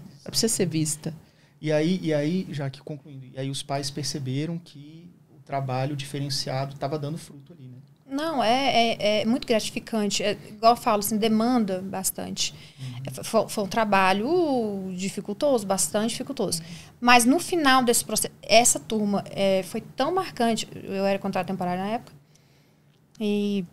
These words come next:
Speaker 3: saí, né, é, eu, de outra cidade. No outro ano, eles receberam uma premiação de melhor turma da escola.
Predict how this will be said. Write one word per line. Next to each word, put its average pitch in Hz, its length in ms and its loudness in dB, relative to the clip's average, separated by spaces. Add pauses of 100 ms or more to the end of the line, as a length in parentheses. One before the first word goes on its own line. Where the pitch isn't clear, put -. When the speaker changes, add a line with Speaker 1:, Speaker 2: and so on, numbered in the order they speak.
(240)
Speaker 3:
saí, 240 320 2
né, 233 160 2
é, 190 400 -4
eu, 185 540 -6
de 180 140 -6
outra 185 160 -6
cidade. 208 600 0 (460)
No 226 140 0
outro 320 260 6
ano, 285 140 0
eles 277 100 -2
receberam 269 500 4
uma 269 80 2
premiação 277 440 0
de 254 80 0
melhor 254 260 2
turma 302 220 -10
da 302 80 -4
escola. 240 360 -4